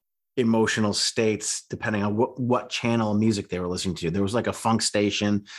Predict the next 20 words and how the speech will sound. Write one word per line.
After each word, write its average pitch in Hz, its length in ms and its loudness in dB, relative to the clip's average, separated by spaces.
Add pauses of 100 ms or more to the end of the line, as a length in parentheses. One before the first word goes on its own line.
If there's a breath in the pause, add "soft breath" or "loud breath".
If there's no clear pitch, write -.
(180 loud breath)
there 117 100 4
was 110 120 2
a 110 60 2
disco 110 520 0
station, 107 720 0 (200 loud breath)
there 113 100 2
was, 107 120 0
like, 107 140 -2
a 101 40 -12
contemporary 107 720 0
music 104 380 -2
station. 107 640 2 (600 loud breath)
Um, 92 400 0 (160)
it, - 160 -4 (560)
it 151 80 4
was 156 240 2
just, 135 260 -4
it 113 140 -4
was 117 160 -2
just 110 180 0